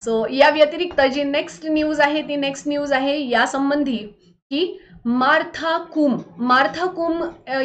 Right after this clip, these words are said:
या ज्या महिला आहेत यांची appointment झालेली आहे केनियाच्या पहिल्या महिला न्यायाधीशांच्या रूपात. आणि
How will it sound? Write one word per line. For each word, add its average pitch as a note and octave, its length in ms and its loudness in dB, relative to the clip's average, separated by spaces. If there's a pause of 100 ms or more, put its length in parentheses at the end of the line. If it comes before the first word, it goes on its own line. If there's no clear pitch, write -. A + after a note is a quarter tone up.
या C#4+ 160 6
ज्या D#4+ 180 0
महिला C#4 380 0
आहेत C#4 400 4
यांची B3+ 460 -4 (120)
appointment D4+ 640 -2
झालेली C4+ 380 -2
आहे A#3 320 2 (440)
केनियाच्या D4 760 2 (360)
पहिल्या C4+ 480 2 (280)
महिला C#4 540 2
न्यायाधीशांच्या C4 1200 0
रूपात. A#3+ 440 -2 (380)
आणि C4 360 0